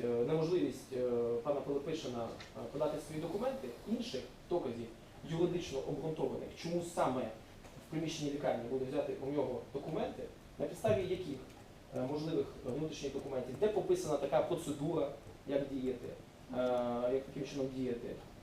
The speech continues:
е, де, можливо, прописана якась гаряча лінія, за яким може по-, е, інший кандидат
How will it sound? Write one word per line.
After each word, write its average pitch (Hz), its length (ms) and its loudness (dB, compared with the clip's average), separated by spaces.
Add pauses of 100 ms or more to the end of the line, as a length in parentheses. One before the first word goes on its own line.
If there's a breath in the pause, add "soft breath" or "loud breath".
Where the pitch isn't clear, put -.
(140)
е, 127 140 6
де, 220 120 6
можливо, 190 340 4
прописана 170 640 2
якась 151 260 4 (120)
гаряча 175 420 8
лінія, 156 460 2
за 143 100 -2
яким 160 260 0 (380)
може 165 240 4
по-, 160 120 -2 (360)
е, 139 120 8 (280)
інший 160 280 -2
кандидат 147 480 4